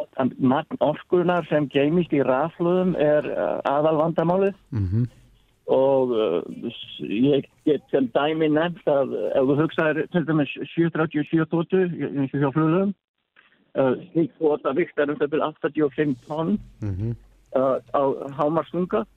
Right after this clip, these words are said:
Speaker 1: og hún, hún ber eitthvað í kringum tuttugu og þrjú tonn af, af eldsneyti og ef þú flýgur látlaust á hans og brýtur allar flugreglur og flýgur bara beint þar sem þú klárar rafmagnið eða klárar, eh,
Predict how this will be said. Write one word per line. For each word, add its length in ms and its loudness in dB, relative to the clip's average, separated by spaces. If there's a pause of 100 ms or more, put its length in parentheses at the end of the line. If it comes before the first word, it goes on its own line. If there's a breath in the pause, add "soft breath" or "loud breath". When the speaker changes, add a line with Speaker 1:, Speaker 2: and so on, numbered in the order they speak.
(340 loud breath)
Speaker 1:
og 360 -2
hún, 220 0 (160)
hún 180 0
ber 240 2
eitthvað 240 -4
í 40 -10
kringum 280 -2
tuttugu 320 -8
og 80 -8
þrjú 220 0
tonn 260 -2
af, 160 0 (100)
af 200 -2
eldsneyti 640 -2
og 180 2
ef 160 -2
þú 140 -8
flýgur 580 0
látlaust 480 -2
á 80 0
hans 160 -4
og 180 0 (120)
brýtur 340 0
allar 180 0
flugreglur 480 0
og 80 -2
flýgur 240 2
bara 160 -2
beint 300 -2
þar 140 0
sem 80 2
þú 120 -2
klárar 380 0
rafmagnið 480 0
eða 240 0
klárar, 320 2 (240)
eh, 180 -4